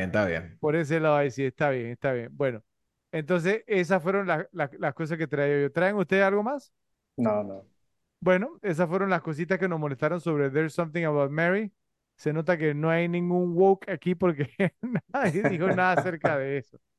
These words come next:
Speaker 2: Por favor, nos escriben en la sección de comentarios. Finalmente,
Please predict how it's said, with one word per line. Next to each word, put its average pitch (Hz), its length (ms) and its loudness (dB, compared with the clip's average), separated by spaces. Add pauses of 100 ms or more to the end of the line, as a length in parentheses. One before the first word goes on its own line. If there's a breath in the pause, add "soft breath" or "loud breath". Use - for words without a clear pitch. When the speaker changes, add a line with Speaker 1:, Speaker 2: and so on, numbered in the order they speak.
(340)
Speaker 2:
Por 170 160 2
favor, 185 300 4
nos 226 100 4
escriben 190 300 4
en 190 80 0
la 170 100 0
sección 147 320 -8
de 156 120 -4
comentarios. 127 520 -4
Finalmente, 185 720 0